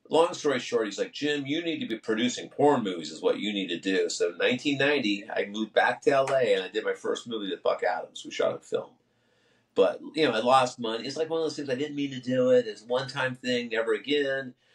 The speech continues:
Then I ended up filming some boss at some, uh, loan job I had. I was doing loans for people raising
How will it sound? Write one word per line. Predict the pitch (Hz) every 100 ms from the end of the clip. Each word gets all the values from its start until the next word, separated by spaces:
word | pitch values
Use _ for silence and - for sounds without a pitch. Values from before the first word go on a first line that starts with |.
| _ _
Then | 104 104 101 95 _ _ _ _ _ _ -
I | 123
ended | 127 123
up |
filming | - 147 143 131
some | 123
boss | - 104 123 135 -
at | -
some, | - 107 110 -
uh, | 82 90 85 78
loan | 98 117 123 127
job | 131 120 123 120
I | 113 113
had. | 123 120 113
I |
was | 98
doing | 104 98
loans | 92 101 110 113 -
for | 107
people | 117 107 101 98
raising | - - 104